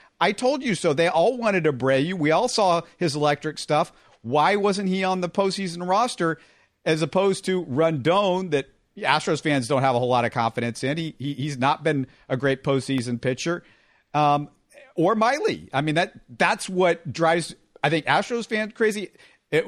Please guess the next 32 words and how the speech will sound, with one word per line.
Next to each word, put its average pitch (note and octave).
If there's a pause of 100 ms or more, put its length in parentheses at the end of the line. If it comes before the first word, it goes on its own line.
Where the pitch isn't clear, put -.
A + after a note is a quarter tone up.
(100)
it E3+
was D#3+
my D3
feeling. G3+
I, D#3
I D3
don't F#3
know E3+
if D3+
I C#3+
got D#3+
into E3+
this D#3+
in D3+
the, C3+
in C3
the A#2 (360)
preview F#3+
show G3+
that F3+
we F3+
did. F#3 (260)
Uh, B2+
I C3
kinda D#3
let C3+
you D#3
guys E3
take D#3
it D#3
over, D#3+
but C3+